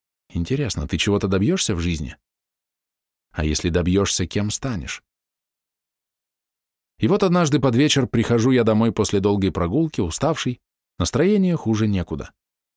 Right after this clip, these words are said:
Писать книгу занятие долгое и муторное. Не хватает куража, поддержки. А за письменным столом поддержка нужна как нигде. Мне её никогда не хватает. "Тяжкое бремя я несу", думал я.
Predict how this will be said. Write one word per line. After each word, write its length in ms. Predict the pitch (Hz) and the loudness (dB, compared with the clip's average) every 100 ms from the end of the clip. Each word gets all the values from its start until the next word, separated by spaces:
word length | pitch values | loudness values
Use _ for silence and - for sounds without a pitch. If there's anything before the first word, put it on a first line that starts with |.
| _ _ _ _ - | _ _ _ _ -4
Писать 320 | - 107 - | 0 0 -2
книгу 280 | - 107 98 | -2 0 2
занятие 380 | 87 92 90 87 | 2 0 -2 0
долгое 360 | 98 98 92 | 0 2 0
и 20 | |
муторное. 560 | 92 147 101 82 67 - _ _ _ - | 2 0 -2 -4 -8 -14 _ _ _ -6
Не 100 | 107 | -4
хватает 400 | - 156 196 180 | 0 2 2 0
куража, 420 | - 135 120 156 135 | 0 2 2 0 0
поддержки. 600 | 95 82 135 - 82 - _ _ _ _ _ _ _ _ _ _ _ | -2 0 -2 -2 -8 -12 _ _ _ _ _ _ _ _ _ _ _
А 160 | - 82 | -6 -2
за 120 | 87 | -2
письменным 500 | 85 107 107 98 98 | 0 0 2 2 0
столом 380 | - 95 113 101 | 0 2 2 2
поддержка 500 | 98 87 113 - 107 | 0 0 0 0 -2
нужна 320 | 95 87 113 | 0 0 0
как 220 | 110 98 | -2 -2
нигде. 520 | 107 110 107 120 82 - _ _ _ _ _ _ - | 0 0 0 -2 -4 -8 _ _ _ _ _ _ -4
Мне 220 | 101 165 | 0 2
её 260 | 147 131 147 | 2 4 4
никогда 440 | 135 127 113 127 | 2 2 2 2
не 100 | 120 | 2
хватает. 640 | - 113 110 87 71 - _ _ _ _ _ _ _ _ _ _ _ _ _ - | 0 -2 -2 -4 -6 -12 _ _ _ _ _ _ _ _ _ _ _ _ _ -6
"Тяжкое 480 | - 180 - - 160 | 0 0 0 2 2
бремя 380 | 135 131 135 127 | 4 4 4 4
я 160 | 110 | 4
несу", 320 | 104 101 - 101 | 4 0 0 0
думал 300 | 95 92 92 | 0 0 0
я. 240 | 80 73 | -2 -6